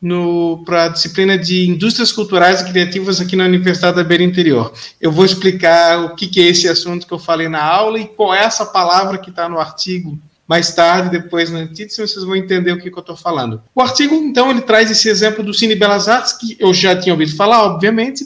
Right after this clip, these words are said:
porém eu não conheço pessoalmente, e, e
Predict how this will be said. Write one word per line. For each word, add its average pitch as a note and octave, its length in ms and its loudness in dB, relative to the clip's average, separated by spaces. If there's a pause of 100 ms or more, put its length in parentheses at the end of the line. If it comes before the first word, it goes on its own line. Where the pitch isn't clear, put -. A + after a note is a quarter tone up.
porém A#3+ 360 2
eu B3 100 -4
não A#3 220 0
conheço G3+ 580 -2
pessoalmente, A#3+ 600 -2 (280)
e, A3 100 -14
e G3+ 60 -14